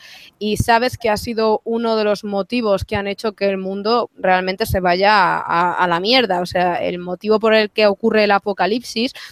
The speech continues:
no es tanto por el M P, que obviamente fue el de-, fue el, el desencadenante,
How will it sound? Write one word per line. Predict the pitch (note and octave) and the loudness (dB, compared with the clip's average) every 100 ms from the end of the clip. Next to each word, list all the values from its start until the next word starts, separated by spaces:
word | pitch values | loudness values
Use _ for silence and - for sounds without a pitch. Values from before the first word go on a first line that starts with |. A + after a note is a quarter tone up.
| - | -12
no | A#3 C4+ | 0 2
es | D4+ - | 2 2
tanto | C4+ D4 A#3 G3+ | 2 2 2 0
por | G3 G3+ G3 | 2 2 4
el | F#3+ | 4
M | F#3+ F3+ F3+ | 2 0 0
P, | B3 C4 G#3 | 4 4 4
que | |
obviamente | F#3+ F#3 G3 F#3+ G3+ G#3 | 0 2 0 0 -4 -6
fue | - G#3 | -2 -2
el | G3 | -2
de-, | G3+ G3+ | -6 -6
fue | G#3+ A3+ A#3 G#3+ G3+ | 0 2 2 2 -2
el, | G3 | -2
el | - F#3+ | -6 -6
desencadenante, | F#3 - F#3 F3+ F#3 F#3 G3+ A#3+ A#3+ G#3+ B3+ | -6 -8 -12 -8 -6 -4 -2 -4 0 0 0